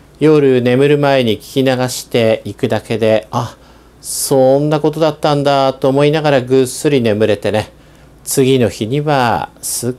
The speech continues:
かり頭に入っているなんていう夢のような動画に出会えるかもしれません。それでは早速やって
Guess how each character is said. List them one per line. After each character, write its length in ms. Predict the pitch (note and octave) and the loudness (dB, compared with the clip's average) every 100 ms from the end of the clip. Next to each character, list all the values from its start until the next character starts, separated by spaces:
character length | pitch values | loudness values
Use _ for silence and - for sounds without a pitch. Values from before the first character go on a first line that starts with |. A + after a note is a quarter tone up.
| - | -12
か 160 | - F3+ | -8 0
り 100 | F3 | 0
頭 300 | D3+ D3+ D3 | 0 0 2
に 80 | C3 | 2
入 140 | C3+ | 0
っ 40 | |
て 180 | C3 B2+ | 0 0
い 40 | A#2 | 0
る 180 | B2 - | 0 -2
な 180 | C3 B2+ | -2 -2
ん 80 | B2 | 0
て 140 | B2+ | 0
い 180 | A#2 A#2 | 2 0
う 80 | A2 - - - - | -2 -14 -20 -20 -8
夢 300 | B2+ C3+ D3+ | -2 2 2
の 80 | D3+ | 2
よ 160 | D3 B2 | 2 2
う 20 | |
な 140 | A2+ | 0
動 180 | A2 A#2+ | 0 0
画 140 | A#2+ A2+ | 0 0
に 260 | A2+ - - | -2 -4 -6
出 180 | G2+ A2 | -2 0
会 120 | A2 | 0
え 20 | |
る 100 | E2 | -2
か 180 | - A#2+ | -6 -8
も 180 | B2 - | -6 -8
し 160 | - - | -12 -14
れ 120 | - | -16
ま 100 | - | -18
せ 100 | - | -20
ん。 20 | - - _ - - - | -20 -20 _ -20 -20 -20
そ 200 | - D#3 | -6 0
れ 100 | D#3 | 2
で 80 | D3+ | 4
は 220 | C3 G#2 | 2 2
早 160 | - F#2+ | -2 -6
速 480 | - G2 - D#2+ - | -6 -8 -8 -10 -8
や 160 | F#2+ D#2+ | -8 -8
っ 20 | |
て 300 | - D2+ | -10 -12